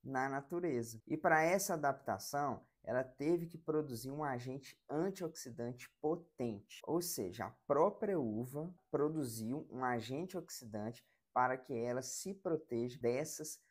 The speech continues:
situações de estresse. E o que que estressava a uva para ela ter produzido esse composto maravilhoso que é o resveratrol?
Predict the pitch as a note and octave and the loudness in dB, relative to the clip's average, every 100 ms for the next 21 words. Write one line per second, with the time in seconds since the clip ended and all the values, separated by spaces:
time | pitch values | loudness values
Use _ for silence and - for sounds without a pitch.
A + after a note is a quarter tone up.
0 | _ - - - G3+ - F3+ C#3+ C#3 - | _ -10 -6 -4 -4 -4 -2 -2 -4 -6
1 | A#2 B2 B2 - _ _ B2+ D3 - - | -4 -4 -6 -18 _ _ -8 -6 -6 -6
2 | C#2+ - - - - G3 G3 A#3 A3+ A3 | -6 -10 -16 -12 -2 -2 2 2 4 0
3 | - - G3+ F#3 - - D#3 D#3+ F3 C3+ | -2 2 2 2 0 -2 0 2 2 4
4 | A#2+ A2+ C3 C#3 C#3 - B2+ B2 A#2+ B2 | 4 4 0 -2 -4 0 2 2 0 -4
5 | E3 C3+ C#3 C3 A#2+ A2 A2+ A#2 A#2 - | -4 -2 -2 0 -2 -2 -4 -4 -6 -6
6 | B2 A2+ B2 A#2 - A#2+ C3+ C#3 B2 A2 | -8 -6 -6 -6 -4 -2 0 0 0 -2
7 | A2 A2+ - A#2 A#2 G#2+ A2 G#2 F#2+ - | -2 -4 -4 -2 -2 -4 -4 -4 -4 -8
8 | E2+ | -14